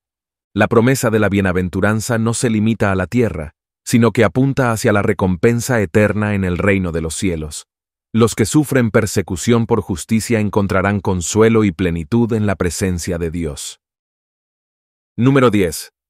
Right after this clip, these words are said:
Sal y luz del mundo. En Mateo cinco, trece, dieciséis, Jesús compara a los creyentes con la sal y la luz del mundo, destacando su llamado a influir positivamente en la sociedad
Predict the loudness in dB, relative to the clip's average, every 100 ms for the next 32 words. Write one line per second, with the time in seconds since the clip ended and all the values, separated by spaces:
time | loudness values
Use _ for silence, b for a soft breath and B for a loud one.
0 | _ -14 -2 2 2 0 -2 -2 2 2
1 | 2 0 0 -2 -4 -6 -10 -16 _ _
2 | _ _ 0 2 4 4 2 2 0 0
3 | 0 0 2 2 2 0 -2 -2 -4 -2
4 | 0 0 -4 -12 b b -2 0 -2 0
5 | -2 2 0 2 0 0 -2 -2 -4 0
6 | 0 0 -2 -2 -4 -2 -4 -2 0 0
7 | -2 -2 -2 0 0 0 0 -2 -2 0
8 | -2 -2 -6 -8 b b b -2 0 0
9 | 2 2 0 0 0 0 2 2 2 0
10 | -2 -4 -2 2 2 2 0 -4 -4 -2
11 | -2 -2 -2 -4 -4 -6 -6 -6 -8 -6
12 | -2 0 0